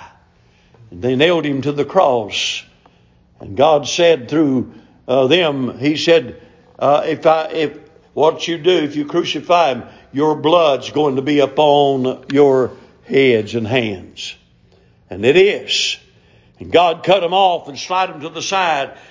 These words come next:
They're a religious group, and, uh, I appreciate a Jew, and I'm not knocking a Jew. I love the Jew. Brother God done told Abraham, said, "I'll, I'll bless the nation, I'll bless the people, I'll bless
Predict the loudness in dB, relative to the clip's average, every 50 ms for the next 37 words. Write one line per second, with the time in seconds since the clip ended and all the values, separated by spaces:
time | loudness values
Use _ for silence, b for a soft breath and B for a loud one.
0 | B B -2 0 2 2 2 0 0 -2 -2 -4 -4 -4 -4 -6 -6 -6 -6 -2
1 | 2 2 4 4 2 0 0 -2 -2 -2 -6 B B B B B 2 2 2 2
2 | 2 2 0 0 0 0 -2 -2 -2 -2 0 2 2 2 2 0 -4 -4 -6 -2
3 | -2 -2 0 0 0 0 0 2 0 0 0 0 0 0 0 0 0 -4 -6 -4
4 | -4 -4 -6 -4 -6 -4 -2 0 2 2 2 2 2 0 0 0 0 -2 -4 -2
5 | -2 -2 -2 -2 -4 -6 -12 -20 -20 _ _ _ _ _ _ _ b b b b
6 | b b b b b b b b b -14 -2 0 0 2 2 2 4 4 4 4
7 | 4 0 0 2 2 2 2 2 2 4 4 4 4 2 2 0 0 -2 -2 0
8 | 0 0 -2 -4 -4 -6 -6 -6 -2 0 2 2 2 0 B B B B B 0
9 | 2 2 0 -2 -4 -4 -4 -2 -4 -6 -8 -8 -8 -4 -4 -4 -4 -4 -8 -12
10 | -10 -6 -6 -6 -4 -4 -4 -4 -4 -4 -6 -10 -10 -8 -6 -6 -6 -6 -8 -10
11 | -4 -2 0 0 0 -2 -2 -4 -4 -4 -6 -12